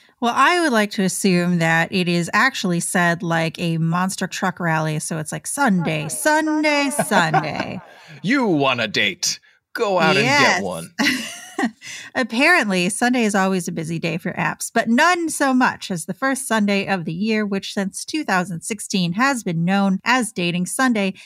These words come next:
Speaker 1: and has been referred to as the Super Bowl of online dating by Match chief dating expert Rachel D'Alto. Apparently,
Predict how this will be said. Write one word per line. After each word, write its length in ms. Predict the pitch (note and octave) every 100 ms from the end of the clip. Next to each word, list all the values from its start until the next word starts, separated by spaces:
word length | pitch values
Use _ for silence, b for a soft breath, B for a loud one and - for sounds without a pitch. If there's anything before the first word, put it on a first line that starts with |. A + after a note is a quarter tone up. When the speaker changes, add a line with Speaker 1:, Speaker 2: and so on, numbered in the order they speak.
| B
Speaker 1:
and 160 | B3+ C4
has 340 | - G4 A4+
been 140 | - B3
referred 340 | A3+ C4 C4
to 100 | A#3
as 160 | F#3+ E3+
the 140 | F#3+
Super 420 | F#3+ - D4+ C4+
Bowl 260 | F#3+ E3+ E3
of 120 | E3
online 440 | - B3 A3+ F3 E3
dating 480 | - A#3+ A3 G#3+ G#3 b b
by 220 | - C#4 A#3
Match 340 | G#3 G3 -
chief 220 | - C#4 A#3
dating 300 | B3+ C4 A3 -
expert 400 | D4 - G#3 -
Rachel 420 | A3+ C4 C4+ A#3
D'Alto. 720 | A#3 A#3 G3 A3 F#3 D#3 D3+ _ _ _
Apparently, 880 | - A#3 F4 A#4+ G4 F#3+ F3 G#3+ C#4+